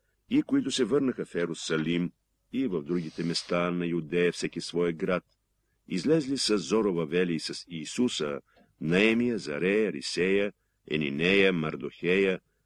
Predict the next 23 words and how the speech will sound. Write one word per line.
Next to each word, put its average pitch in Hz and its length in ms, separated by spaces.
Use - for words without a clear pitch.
Веелсара, 87 960
Асфараса, 87 880
Реелия, 90 600
Роима, 82 640
Ваана, 80 560
техни - 280
началници. 50 760
Броят 156 380
на 135 60
народа 117 380
с - 80
началниците 80 640
му – 67 180
синове 135 360
Форосови – 82 560
две 85 200
хиляди 78 300
сто 82 260
седемдесет 69 540
и 67 60
двама, 80 440
синове 113 380
Сафатови – 101 600